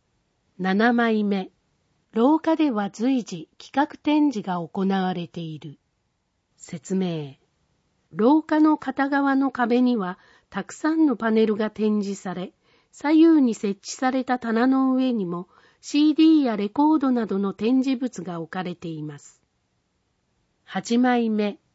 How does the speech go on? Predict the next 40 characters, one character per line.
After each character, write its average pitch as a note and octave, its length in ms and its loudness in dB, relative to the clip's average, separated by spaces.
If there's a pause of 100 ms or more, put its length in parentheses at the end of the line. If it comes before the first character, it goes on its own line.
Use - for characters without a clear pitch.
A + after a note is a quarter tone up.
(260)
ス - 200 -20
ピ D#4 240 2
ー D4 80 -6
カ D4+ 260 -2
ー - 20 0
の C#4 260 0
奥 B3 240 -2
深 D#4 300 -4
さ A#3+ 180 -2
を E3+ 260 -6
教 G3 60 -10 (220)
え C4+ 100 0
て C4 160 -6
く C4+ 140 -6
れ C4 120 0
た F#3 160 -8
中 E3+ 320 -6
村 F3 240 -6
さ D3+ 220 -14
ん。 C#3 180 -16 (920)
説 - 400 -10
明。 D#3+ 400 -4 (800)
ス - 180 -20
ピ E4 260 6
ー E4 80 -2
カ A3+ 220 -2
ー G3+ 60 0
が F3+ 200 -4 (140)
た F3+ 140 -6
く - 80 -16
さ D4 220 2
ん D4+ 120 8
並 D4+ 240 6
べ D#4 120 4
ら D4+ 120 6
れ D4+ 140 4
た G3+ 160 -2
部 G3 120 0
屋 G#3+ 200 2
で F3 240 -10